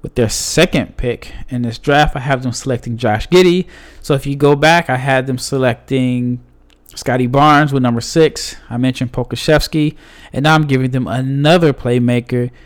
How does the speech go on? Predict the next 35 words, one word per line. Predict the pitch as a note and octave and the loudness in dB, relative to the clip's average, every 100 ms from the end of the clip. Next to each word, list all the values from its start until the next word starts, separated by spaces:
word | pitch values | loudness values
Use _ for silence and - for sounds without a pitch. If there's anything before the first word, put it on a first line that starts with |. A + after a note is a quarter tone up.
| - - - | -20 -20 -10
another | B2+ C3 D#3+ F3+ - | -4 2 4 4 4
oversized | C3 B2+ A#2+ C3+ B2+ B2 - - - | 2 2 0 2 2 0 -8 -16 -10
decision | B2 A#2+ - C3+ C#3 | -4 -2 0 2 2
maker | B2 B2+ B2 | 0 -2 -2
and | A#2+ A2+ | -6 -2
passer, | C#3 C3 B2+ B2+ B2+ - | 2 2 2 -2 -2 -2
and | G#2+ | -6
Josh | G#2+ A2+ G#2+ - | -4 -2 -2 2
Giddey. | D3 D3 C#3+ C#3 - - - G#2+ | 2 2 0 -4 -10 -20 -18 -12
That | A2 B2+ A#2+ | 0 2 2
would | A#2+ | 0
be | A#2+ | -2
fun | - C3+ | 0 0
to | B2+ | 2
watch. | B2 D3 C#3 - - - | 2 4 4 0 -12 0
At | D#3 | 2
number | D#3 | 2
seventeen, | D3+ E3 D3+ F3+ | 2 0 -2 -4
I | C#3+ | -4
have | D3 C#3 | -4 0
the | C3 | -2
Grizzlies | A#2+ C3+ D#3 D#3 D3+ D#3+ E3 - - - - | 2 2 2 2 -2 -2 -4 -10 -16 -20 -12
with | C3+ B2 - | -6 -6 -4
Corey | - C#3+ C3+ B2+ - | 2 4 2 -2 -8
Kispert. | - G3+ - G3+ G3+ | 0 0 0 0 0
I | - G3 | 0 -2
don't | - B3 A#3+ B2+ C#3 | 2 4 4 0 0
know | C3+ C3+ | 2 2
if | B2 - | 0 -4
Kispert | C#3+ C3+ C3+ - | -6 -4 -6 -8
falls | - B2+ B2 B2 B2 A#2+ - - | -4 2 4 4 2 -2 -8 -12
this | A#2 C3+ B2+ | -2 0 -2
far, | - C#3 C3+ C#3 C3 | -2 2 4 4 0
but | A#2 | -4
man, | G#2 B2 A2 E2 | -2 -2 -2 -6